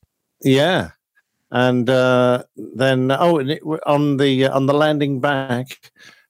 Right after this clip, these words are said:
um, Adam was on, uh, uh, he was on approach tower, and, uh, Graham, uh, who we also know,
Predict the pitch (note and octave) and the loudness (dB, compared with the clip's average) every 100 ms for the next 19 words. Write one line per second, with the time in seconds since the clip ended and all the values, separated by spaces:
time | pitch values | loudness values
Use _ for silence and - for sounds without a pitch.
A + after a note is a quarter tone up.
0 | - B2+ B2+ B2+ B2 _ _ - C3 B2 | -2 0 2 -2 -4 _ _ -6 -4 0
1 | B2+ C3 B2+ A#2+ _ _ _ _ _ _ | 2 2 0 -4 _ _ _ _ _ _
2 | - A#2 B2 B2 B2 - - - _ _ | -10 -2 2 2 0 -2 -8 -10 _ _
3 | _ - A#2 A#2 A#2 A2+ A#2 A2 _ _ | _ -4 0 0 0 -2 -6 -10 _ _
4 | _ - - _ - B2+ B2 A#2+ A#2+ A#2+ | _ -20 -20 _ -2 2 2 2 2 0
5 | A#2 - _ _ _ _ _ _ _ _ | -2 -10 _ _ _ _ _ _ _ _
6 | _ - A#2 A#2+ - A#2+ A#2+ A2+ B2+ B2 | _ -6 -4 -2 -4 -2 0 0 0 0
7 | A2+ A#2 A#2 A#2 A2+ A2+ A2+ - A2 D3 | 0 0 0 0 -2 -4 -8 -2 0 0
8 | - - - - _ _ - - - _ | -4 -10 -12 -18 _ _ -20 -20 -20 _
9 | _ - G2+ G#2+ D3 - _ _ _ - | _ -4 -2 0 -2 -6 _ _ _ -4
10 | A2+ A#2 A#2 A2+ B2 A#2+ A#2+ A#2 - F#3 | 0 0 0 0 0 2 0 -4 -4 -2
11 | D3 F#2+ C3 F3+ _ _ _ _ _ - | 0 -2 -2 -6 _ _ _ _ _ -6
12 | B2+ A#2 B2 C3 C3+ C3+ C3+ A2 G2+ C3 | -4 -4 -2 0 2 0 -2 -4 -2 -2
13 | E3 | -2